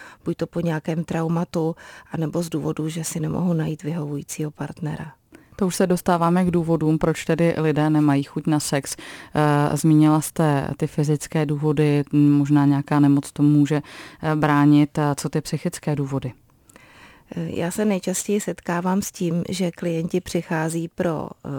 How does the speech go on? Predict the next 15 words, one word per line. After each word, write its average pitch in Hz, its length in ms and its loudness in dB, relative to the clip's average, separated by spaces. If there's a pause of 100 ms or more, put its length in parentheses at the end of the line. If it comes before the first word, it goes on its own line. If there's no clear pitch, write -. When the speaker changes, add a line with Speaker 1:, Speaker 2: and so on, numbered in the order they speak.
Speaker 1:
sexuální 156 640 -4
nesoulad, 147 640 -6
takový - 340 -12
terminus 165 460 -4
technicus, 170 640 -4 (480)
ale 180 180 0
když 165 200 -6
se 180 140 -4
začneme 170 500 -4
bavit, 170 440 -4
eh, 170 40 -2 (280)
o - 60 -6
tom 151 280 -6
partnerství, 170 800 -4
manželství, 165 840 -4